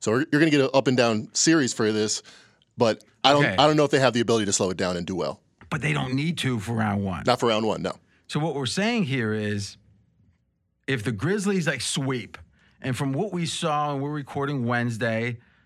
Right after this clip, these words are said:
Speaker 2: into the evening, what we saw with the, um, Minnesota was a team that the moment of a play-in game felt too big for them,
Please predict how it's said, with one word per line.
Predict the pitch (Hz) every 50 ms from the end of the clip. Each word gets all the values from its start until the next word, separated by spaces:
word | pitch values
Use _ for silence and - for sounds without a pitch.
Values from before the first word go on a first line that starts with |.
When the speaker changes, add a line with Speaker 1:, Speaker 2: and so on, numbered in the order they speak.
| _ _ _ _
Speaker 2:
into | 139 131 120 - 131
the | 147 151 - 139
evening, | 127 123 120 107 113 113 107 107 107 120 135 139 - _ _ _ _ _ _ _ _ -
what | - 143 156 170 -
we | 160 147 135
saw | - - 180 165 165 185
with | 190 196 185 -
the, | 170 160 143 123 113 - - - - -
um, | 123 135 139 135 135 131 131 127 127 120 110 110 - -
Minnesota | 139 139 139 139 127 - - - 143 127 123 117 113
was | 104 101 101 101 98 98 95 92 87 - - _ _ _ _ _
a | 110 117
team | 104 - - 135 143 139 135 127 123
that | 120 120 101
the | - 117
moment | 113 117 123 127 131 139 147 147 135 120 113 110 107 -
of | 113 107 101
a | 107 98
play-in | - - - - 131 147 160 165 156 123 107 101 101 92
game | 92 85 82 82 - - - - - - - _ _ _ _ _ _ _ _ _ _ _ _ _ _ _ _ _ _ -
felt | - - - 143 127 117 104
too | - - 123
big | 101 95 107 104 98 90
for | - 98 90 80
them, | 71 55 50 - -